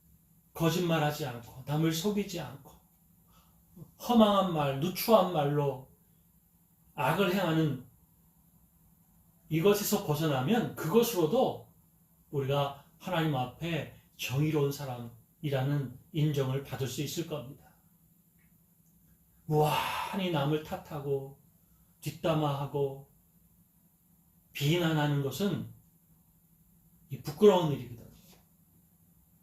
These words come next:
그래서요, 우리가 이걸 잘 아는 사람들이 돼야 돼요. 우리 기독교인들은.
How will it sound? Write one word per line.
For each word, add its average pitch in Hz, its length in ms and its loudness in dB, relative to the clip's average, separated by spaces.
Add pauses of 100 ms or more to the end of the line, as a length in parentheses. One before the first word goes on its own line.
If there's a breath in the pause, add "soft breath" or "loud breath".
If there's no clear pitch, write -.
(240)
그래서요, 147 640 -4 (360)
우리가 196 300 2
이걸 180 260 4
잘 226 200 2
아는 196 500 2
사람들이 175 460 -2
돼야 170 240 -10
돼요. 135 200 -14
우리 147 140 -8
기독교인들은. 151 680 -8